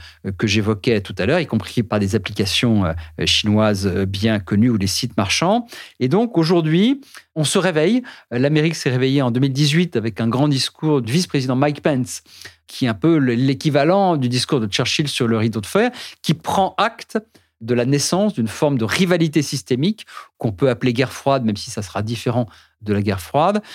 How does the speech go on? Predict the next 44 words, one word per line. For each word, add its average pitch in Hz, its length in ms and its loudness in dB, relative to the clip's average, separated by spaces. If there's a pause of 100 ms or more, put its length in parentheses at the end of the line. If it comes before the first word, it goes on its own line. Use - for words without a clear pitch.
(220)
Et - 60 -8
donc 147 160 0
l'Amérique 160 340 2
estime 165 400 -4
prendre - 480 -2
acte 185 320 -4
d'un 131 220 -2
développement 139 720 -2 (260)
qui 123 380 -4
est, 196 380 4
euh, 110 200 -2 (260)
essentiellement 160 840 0
de 117 160 -2
la 113 80 2
responsabilité 117 960 -4 (280)
de 113 120 -2
la 117 100 0
Chine 113 260 0
elle-même. 107 340 0
Il 101 100 0
faut - 180 -8
dire 107 240 -2
qu'on - 140 -10
voit 85 260 -2
quand - 160 -12
même 98 220 0
depuis 95 440 -2
plus 87 200 -2
de 107 80 2
dix 104 240 0
ans 113 100 2
que 101 100 -6
monsieur 95 220 -2
Xi - 220 -6
Jinping 107 240 0
est, 90 120 -2
est - 200 -18
au 113 40 -20
pouvoir, 147 280 0 (340)
qu'il 123 160 -2
resserre 120 520 -2
tous - 220 -4
les 127 100 2
boulons, 127 420 0